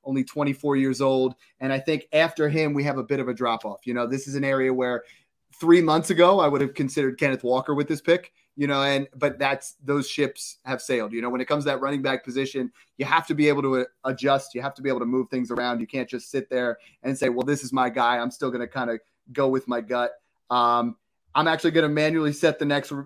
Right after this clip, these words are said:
next one for Kenneth Walker, just so we don't have to cry about what happened with, you know, Zach Charbonnet. We all been past that.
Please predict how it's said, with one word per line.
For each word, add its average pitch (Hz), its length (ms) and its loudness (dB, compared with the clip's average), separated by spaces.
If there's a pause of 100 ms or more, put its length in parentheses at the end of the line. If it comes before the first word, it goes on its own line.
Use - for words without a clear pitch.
next 147 300 -2
one 139 140 -2
for 151 340 -2
Kenneth 147 300 -4
Walker, 139 280 0
just 123 220 -4
so 127 60 -8
we 120 100 -2
don't 120 160 -4
have 123 160 -4
to 120 240 -2 (360)
cry 151 360 2
about 139 320 0
what 135 120 0
happened 135 440 -2
with, 123 360 -2
you 131 180 -2
know, 123 100 -2
Zach 127 240 -2
Charbonnet. 127 480 -2
We 127 80 0
all 127 280 0 (220)
been 147 160 0
past 147 320 0
that. 143 360 0